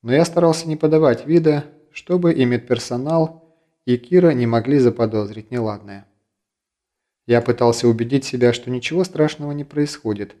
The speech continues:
и не может произойти, что Холден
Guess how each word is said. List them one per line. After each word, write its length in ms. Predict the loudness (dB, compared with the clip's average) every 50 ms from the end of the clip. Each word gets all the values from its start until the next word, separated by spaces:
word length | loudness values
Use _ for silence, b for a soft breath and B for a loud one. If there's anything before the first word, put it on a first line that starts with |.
| _ _ _ _ _ _ _ _ _ -8
и 80 | -6 -2
не 100 | -2 0
может 320 | 0 0 -2 -2 -4 -10
произойти, 960 | _ -6 -4 -2 -2 -2 0 2 0 0 0 0 0 0 0 0 -4 -14 _ _ _ _ _ _ _
что 260 | _ -16 -4 -2 -2 -2
Холден 680 | 0 2 4 4 6 6 4 4 2 0 -6 -10 -20